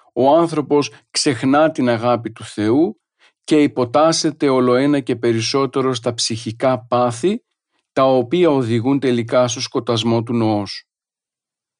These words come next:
Βέβαια θα ήταν παράληψή μας αν δεν τονίζαμε πως η άσκηση της προσευχής έχει ως προαπαιτούμενο γεγονός την παρουσία πνευματικού καθοδηγητή, πνευματικού πατέρα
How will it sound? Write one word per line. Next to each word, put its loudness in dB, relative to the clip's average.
Βέβαια 2
θα 0
ήταν 2
παράληψή 2
μας 2
αν 2
δεν 0
τονίζαμε 2
πως -4
η 0
άσκηση -2
της -10
προσευχής -4
έχει 0
ως 0
προαπαιτούμενο 0
γεγονός 0
την 2
παρουσία 0
πνευματικού 0
καθοδηγητή, -4
πνευματικού 0
πατέρα 0